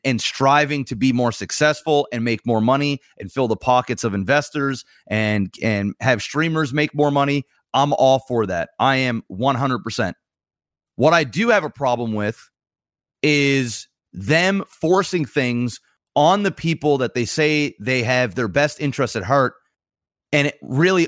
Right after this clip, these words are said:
all it boils down to is Twitch making more money. The bullshit that, that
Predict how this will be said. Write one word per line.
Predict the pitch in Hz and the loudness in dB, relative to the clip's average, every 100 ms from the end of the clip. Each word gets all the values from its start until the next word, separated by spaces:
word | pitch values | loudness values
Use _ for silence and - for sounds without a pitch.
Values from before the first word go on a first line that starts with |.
| - | 2
all | 147 180 | 2 2
it | |
boils | 131 151 156 120 | 2 0 0 0
down | 127 139 147 | 0 0 -2
to | 165 175 180 - - | 0 0 0 -6 -6
is | 135 113 | -4 -4
Twitch | - 139 - | -2 -2 -2
making | 131 107 110 | -4 -4 -4
more | 101 98 | -2 -2
money. | 95 90 78 _ _ _ _ _ _ _ | -4 -4 -8 _ _ _ _ _ _ _
The | - 135 | -4 -2
bullshit | 110 165 208 - 190 190 - | 2 4 4 2 -2 -2 -2
that, | 147 143 - | -4 -2 0
that | 143 135 | 0 -2